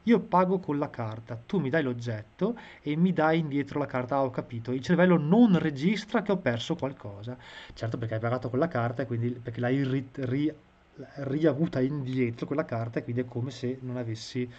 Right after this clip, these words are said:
pagato niente. Ed è il grande, mm, ed è il grande successo, no, delle carte, perché se ci pensate, tra l'altro, eh, obiettivamente,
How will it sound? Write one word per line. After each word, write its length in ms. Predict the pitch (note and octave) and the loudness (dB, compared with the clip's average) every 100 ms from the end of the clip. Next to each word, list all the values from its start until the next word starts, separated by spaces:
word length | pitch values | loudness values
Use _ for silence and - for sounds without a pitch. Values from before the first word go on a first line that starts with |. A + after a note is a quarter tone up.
| - - - - | -20 -20 -20 -8
pagato 360 | B2 A2 G#2 A#2+ | -4 -4 -4 -4
niente. 500 | A2 G2 G2+ - A#2 - - | -6 -8 -14 -12 -2 -2 0
Ed 120 | C#3 F3+ | 0 2
è 40 | |
il 100 | F#3 | 4
grande, 560 | C3 E3+ D#3+ B2+ A#2+ A2+ | 4 4 4 4 2 0
mm, 460 | A2+ A2 A#2 A#2 | -2 -6 -8 -8
ed 100 | A#2+ | -2
è 40 | B2+ | 0
il 80 | |
grande 200 | B2+ C#3 | 0 -2
successo, 400 | C3+ B2+ D3+ E3+ | -2 -6 -6 -4
no, 100 | B2+ | -4
delle 220 | C#3 B2 B2 | -2 -4 -4
carte, 380 | B2 G2+ G#2 | -6 -8 -10
perché 180 | A2 - | -10 -6
se 120 | B2 | -2
ci 140 | F3+ F#3 | -2 0
pensate, 440 | C#3 B2+ A#2 A#2 | -2 -4 -6 -6
tra 160 | - B2 | -6 -4
l'altro, 420 | A2 G2+ - B2+ - - - - - - | -4 -8 -10 -12 -12 -20 -20 -20 -20 -12
eh, 720 | A#2 A#2 - A#2+ A#2 A#2 - - - - - _ _ - | -10 -10 -10 -12 -14 -16 -20 -20 -20 -20 -20 _ _ 2
obiettivamente, 760 | G3 F3+ F#3 E3 C#3+ B2 A#2 | 4 6 6 4 2 0 -2